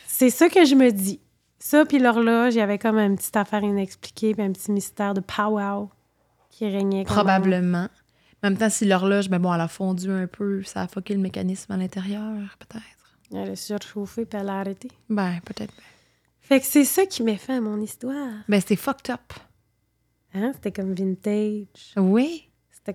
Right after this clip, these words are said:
Speaker 1: comme
Speaker 2: Malédiction.
Speaker 1: Ouais. Je les vois toutes, les gens, avec des petits képis sur la tête, tu
Speaker 2: Des
Speaker 1: sais.
Speaker 2: képis ?
Speaker 1: Képis ? Je sais pas. Des
Speaker 2: Les
Speaker 1: petits
Speaker 2: casques.
Speaker 1: chapeaux.
Speaker 2: Les
Speaker 1: Des
Speaker 2: petits
Speaker 1: petits
Speaker 2: casques
Speaker 1: chapeaux.
Speaker 2: semi-casquettes, là ?
Speaker 1: Les petits chapeaux comme dans Peaky Blinders.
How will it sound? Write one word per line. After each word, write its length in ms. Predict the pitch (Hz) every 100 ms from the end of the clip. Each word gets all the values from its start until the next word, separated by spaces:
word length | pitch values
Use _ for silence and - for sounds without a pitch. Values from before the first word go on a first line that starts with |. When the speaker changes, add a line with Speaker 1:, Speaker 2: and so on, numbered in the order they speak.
| -
Speaker 1:
comme 220 | 214 202
Speaker 2:
Malédiction. 880 | 185 180 170 170 - - 202 208 220
Speaker 1:
Ouais. 320 | 220 214 208 208
Je 100 | 214
les 100 | 220
vois 200 | 226 233
toutes, 240 | 233 277 269
les 160 | 233
gens, 160 | 214 220
avec 200 | 220 202
des 140 | 196
petits 200 | 190 -
képis 340 | - 214 214 233
sur 180 | - 208
la 140 | 196
tête, 400 | - 220 226 220 -
tu 40 |
Speaker 2:
Des 60 | 185
Speaker 1:
sais. 60 | 233
Speaker 2:
képis ? 280 | 277 262 320
Speaker 1:
Képis ? 60 | - _
Je 100 | 214
sais 180 | - 240
pas. 140 | -
Des 140 | 220
Speaker 2:
Les 60 | 220
Speaker 1:
petits 160 | 185 -
Speaker 2:
casques. 180 | 240 -
Speaker 1:
chapeaux. 160 | 285 294 - _ -
Speaker 2:
Les 80 | 220
Speaker 1:
Des 60 |
Speaker 2:
petits 100 | 220
Speaker 1:
petits 100 | -
Speaker 2:
casques 120 | 254
Speaker 1:
chapeaux. 120 | 240 233
Speaker 2:
semi-casquettes, 600 | 233 233 214 - 330 -
là ? 140 | 330 311
Speaker 1:
Les 100 | 240
petits 160 | - -
chapeaux 280 | 254 226 262
comme 240 | 247 226
dans 160 | 214 202
Peaky 260 | 214 208
Blinders. 580 | 208 208 208 208 233 220